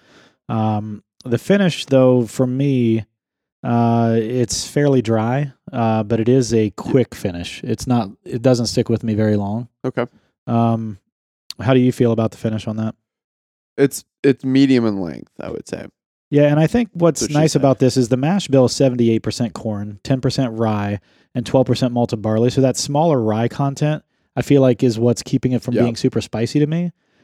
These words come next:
Speaker 1: And then the twelve percent, which is a little bit higher malted barley, is what's giving me a little bit more of a smoother,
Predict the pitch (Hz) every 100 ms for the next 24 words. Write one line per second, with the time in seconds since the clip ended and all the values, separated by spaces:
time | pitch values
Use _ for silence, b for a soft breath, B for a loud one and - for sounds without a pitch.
0 | _ 139 139 135 - 165 170 139 - 131
1 | 131 127 123 123 143 156 123 - - 143
2 | 123 117 123 - 110 110 135 123 107 104
3 | 110 110 - 120 117 117 110 107 113 110
4 | 110 110 98 - 120 120 107 104